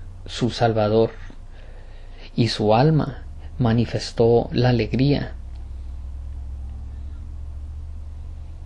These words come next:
Eh,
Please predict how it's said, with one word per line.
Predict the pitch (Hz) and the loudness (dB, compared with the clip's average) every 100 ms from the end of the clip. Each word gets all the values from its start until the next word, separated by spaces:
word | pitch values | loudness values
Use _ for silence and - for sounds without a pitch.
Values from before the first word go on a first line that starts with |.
| - - - - - - - - - - - - - - - - - | -12 -12 -10 -10 -10 -10 -12 -12 -12 -12 -14 -14 -14 -16 -14 -14 0
Eh, | 131 123 113 113 110 | 4 6 6 6 4